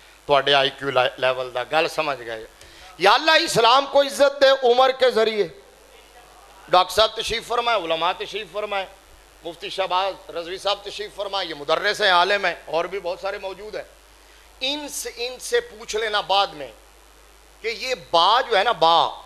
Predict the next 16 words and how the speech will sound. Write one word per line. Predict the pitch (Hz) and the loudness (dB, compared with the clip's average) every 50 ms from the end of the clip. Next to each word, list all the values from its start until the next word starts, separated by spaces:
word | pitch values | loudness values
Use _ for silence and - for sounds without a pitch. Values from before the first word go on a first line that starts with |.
| - - - - _ _ - - 139 | -20 -20 -20 -20 _ _ -20 -6 0
बा | 147 165 185 208 | 4 4 4 4
के | 208 220 233 | 4 2 2
दस | 208 175 226 - - - - | 2 4 2 2 2 -2 -4
मानी | 180 170 165 165 170 185 196 202 160 120 - - - - - _ - - - _ - | 0 2 4 4 4 4 2 2 -2 -4 -6 -12 -20 -20 -20 _ -20 -20 -20 _ -4
शरह | - - 190 202 190 202 | 0 2 4 4 4 2
मियात | 208 202 202 202 196 - | 4 4 4 4 4 4
आमिल | 214 202 202 202 170 165 175 185 196 202 196 | 4 4 4 4 4 4 4 4 4 2 2
के | 196 196 180 | 2 0 -2
अंदर | 170 170 165 175 156 | -2 0 0 -2 -2
हैं, | 131 113 104 - - - - _ - _ _ - _ _ _ - | -2 -4 -8 -14 -20 -20 -20 _ -20 _ _ -20 _ _ _ -12
तो | 240 | -12
ये | 254 208 220 294 302 | -12 -10 -8 -8 -4
बा | 220 226 220 233 262 | 0 2 4 4 4
कौन | 285 - 254 262 277 254 | 2 0 -4 -4 -4 -4
सी | - - 175 147 | -8 -12 -14 -14
है? | 131 120 107 104 | -14 -16 -18 -20